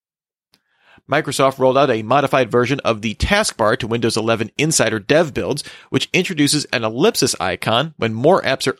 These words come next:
open than can fit in the taskbar. Clicking on the ellipsis shows the remaining open apps, which can be interacted with as if they were just taskbar apps. It's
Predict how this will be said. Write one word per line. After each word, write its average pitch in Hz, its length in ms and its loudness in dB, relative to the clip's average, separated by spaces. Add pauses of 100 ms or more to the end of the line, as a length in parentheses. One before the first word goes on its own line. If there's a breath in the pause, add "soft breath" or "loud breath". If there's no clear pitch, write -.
open 151 320 2
than 131 100 -2
can 165 140 -8
fit - 240 -4
in 98 60 -8
the 143 60 -2
taskbar. 131 680 -2 (520)
Clicking 113 340 -2
on 156 200 2
the 139 80 4
ellipsis 110 420 2
shows 120 240 2
the 123 100 2
remaining 110 380 -2
open - 320 -4
apps, 170 280 -2 (220 loud breath)
which - 140 -8
can 214 160 0
be 185 100 -2
interacted 151 520 2
with 110 280 0
as 131 280 2
if - 80 -2
they 110 100 0
were 110 80 -4
just 95 240 -4
taskbar 127 440 0
apps. - 300 -8 (480 soft breath)
It's - 160 -4